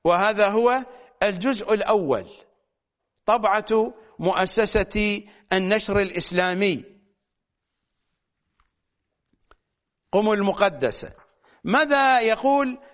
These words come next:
محمد تقي التستري؟ ومعلومة لا بد أن أشير إليها من أن الرجل خبير بالكتب والمخطوطات،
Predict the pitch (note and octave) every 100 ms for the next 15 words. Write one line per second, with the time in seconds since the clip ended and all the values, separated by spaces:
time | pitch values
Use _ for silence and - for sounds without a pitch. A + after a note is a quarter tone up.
0 | _ G3+ F#3+ G#3+ G#3+ G3+ F#3+ A#3+ B3 A#3
1 | A#3 A#3 - _ _ - G3+ G3 A#3 G#3
2 | - D3+ A2+ - - _ _ _ _ _
3 | _ _ _ _ _ _ _ _ _ _
4 | - G3 A3+ G#3 D#4 E4+ B3 - A#3+ C4+
5 | - - _ _ _ _ _ D#3+ F#3+ G3+
6 | B3+ G#3 G3+ F#3+ F3+ E3+ - F3 - A#3+
7 | A3+ F#3+ F#3+ G#3 F#3 F#3 F#3 - - -
8 | _ _ _ _ _ _ _ _ _ -
9 | F3 G3+ G3+ G3+ G#3+ G3+ G3 G#3+ B3+ A#3
10 | A3+ A3+ B3+ - - A3 A3+ D4 E4+ C4+
11 | G#3+ F3+ - - - D#3 G3 - B3+ -
12 | A#3+ A3+ G3+ F#3 E3+ D#3 - D#3 C#3+ D#3
13 | B2 -